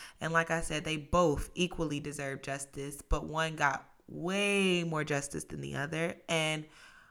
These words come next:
one also has a statue. They ha-, you know what I'm saying? Like, we have, like, streets named after him, and the whole world was fighting after him. And with Breonna Taylor, it was more so, like, a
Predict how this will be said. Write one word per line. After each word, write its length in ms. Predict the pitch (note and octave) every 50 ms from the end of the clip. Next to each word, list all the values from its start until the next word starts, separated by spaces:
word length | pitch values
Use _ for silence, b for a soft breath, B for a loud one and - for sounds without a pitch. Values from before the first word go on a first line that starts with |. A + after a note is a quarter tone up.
| B B B _ _ -
one 240 | E3+ F3+ G3+ G3+ G3
also 320 | F#3+ F#3 F#3+ F#3+ - F3+
has 160 | E3 D3 C3+ C#3+
a 40 |
statue. 840 | - - - D4 D4+ C#4+ D4 C#4+ - C#4+ C#4 C4 B3+ B3+ B3 B3+ B3+ A3+
They 160 | G3 F3 E3+
ha-, 160 | F3 F3+ - G#3+
you 120 | A#3+ C4
know 60 | C4
what 80 | B3+ B3
I'm 100 | A#3 A3+
saying? 400 | - - A3+ G#3+ G#3+ G#3+ G#3 G3+
Like, 180 | F#3+ E3+ E3+ F3+
we 100 | F3 E3+
have, 200 | E3 D#3+ E3 F3
like, 320 | D#3 D3+ D3+ - - - _ -
streets 480 | - - - C4+ C4 A#3+ A#3 - -
named 260 | A3+ G#3+ G#3+ G#3+ G#3+
after 320 | G#3 G3+ G#3 G#3 G#3 G3+ G3+
him, 520 | G3 G3 G3 F#3+ F#3 F#3 F#3 F#3 F#3 F3+
and 180 | E3 D#3 D3+ D#3 - B B B B B B B B
the 100 | E3+ E3+
whole 240 | F3+ F#3+ F3+ E3+ D#3+
world 400 | D3+ D3+ G3 F3+ F#3 F#3+ G3 G3
was 180 | F#3+ G3 F#3+
fighting 340 | - G3 G3 G3 G3 G3+ G3+
after 300 | G3 F#3+ G3 G3 - G3
him. 240 | G3 G3 G3 G3 F#3
And 140 | E3+ E3 E3
with 140 | E3 F3+ F3
Breonna 320 | E3 E3 E3 E3 E3 E3
Taylor, 400 | - - D3+ D#3 E3 E3+ E3+ D#3+
it 80 | D3+ D3+
was 140 | D3+ D#3
more 220 | D#3 D3+ D3+ D#3 D#3
so, 220 | - - D3+ D3
like, 380 | D3 C#3+ C#3+ C#3+ C3+ C3 C3 - b b b b b b b b b b b b b _ _ _ _ _ _ _ _ _ _ _ _ _ _ _ -
a 160 | - G#2+ G2